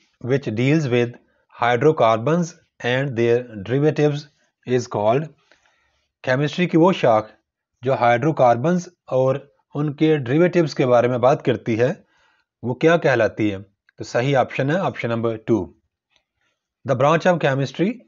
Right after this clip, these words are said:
which deals with hydrocarbons and their derivatives is organic chemistry। केमिस्ट्री की ऐसी शाख जो हाइड्रोकार्बन्स और उनके डेरिवेटिव्स के बारे में बात करती है, उसको ऑर्गेनिक केमिस्ट्री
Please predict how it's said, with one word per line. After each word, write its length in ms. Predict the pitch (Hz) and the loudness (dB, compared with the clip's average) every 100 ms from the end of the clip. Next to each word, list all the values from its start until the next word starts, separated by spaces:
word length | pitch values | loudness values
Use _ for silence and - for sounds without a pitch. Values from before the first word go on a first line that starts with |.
| _ 123 | _ -6
which 220 | 135 113 | -4 -2
deals 320 | 117 131 156 127 | 0 0 2 2
with 180 | 143 143 _ _ - | 0 -2 _ _ -4
hydrocarbons 840 | 110 110 143 123 110 107 156 185 - _ _ _ _ - | -2 0 -2 2 2 2 -2 -4 -6 _ _ _ _ -6
and 240 | 120 139 175 | -4 -2 -4
their 460 | 127 120 123 127 104 | 0 2 2 0 -2
derivatives 520 | 127 151 156 160 151 - 131 | -2 0 0 0 -2 -8 -8
is 240 | 123 117 - _ _ _ _ - | -6 -8 -16 _ _ _ _ -2
organic 480 | 123 113 107 117 151 - 113 | -2 0 -2 -2 -4 -6 -4
chemistry। 460 | 101 98 - 82 78 _ _ _ _ _ _ _ _ _ _ | -4 -6 -12 -18 -20 _ _ _ _ _ _ _ _ _ _
केमिस्ट्री 440 | 131 135 151 - 180 | -4 -2 -4 -2 0
की 140 | 170 | 2
ऐसी 240 | 139 196 | 0 -2
शाख 380 | 170 135 110 - - _ _ _ - | 0 2 2 0 -10 _ _ _ -6
जो 160 | 135 127 | -2 2
हाइड्रोकार्बन्स 920 | 120 123 156 160 131 123 147 190 180 | 2 2 2 2 2 4 2 2 -2
और 500 | - 131 123 123 _ | 0 2 2 0 _
उनके 400 | 135 135 147 135 | -6 -4 0 0
डेरिवेटिव्स 540 | 120 127 156 165 165 - | 0 0 2 2 0 0
के 100 | 139 | 2
बारे 220 | 120 120 | 4 2
में 100 | 123 | 2
बात 200 | 123 - | 2 2
करती 360 | 127 - 117 | -2 0 -2
है, 240 | 110 143 - _ _ _ _ _ - | -2 -4 -10 _ _ _ _ _ -8
उसको 380 | 117 - 185 160 | -8 0 2 4
ऑर्गेनिक 380 | 123 120 127 | 2 0 -2
केमिस्ट्री 500 | 135 120 113 107 147 | -2 -2 -2 -4 -4